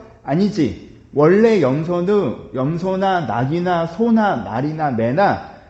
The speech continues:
자기 마음대로 살아가게 돼 있어. 근데 그들이 너에게 그렇게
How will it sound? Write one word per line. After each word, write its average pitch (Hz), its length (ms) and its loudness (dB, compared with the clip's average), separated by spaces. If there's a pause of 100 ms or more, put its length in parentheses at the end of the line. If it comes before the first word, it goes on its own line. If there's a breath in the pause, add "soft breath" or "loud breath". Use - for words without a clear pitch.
자기 180 400 0
마음대로 180 600 2
살아가게 214 520 0
돼 131 140 2
있어. 123 720 0 (800)
근데 196 880 0
그들이 220 880 -2 (100)
너에게 170 340 4
그렇게 214 800 -2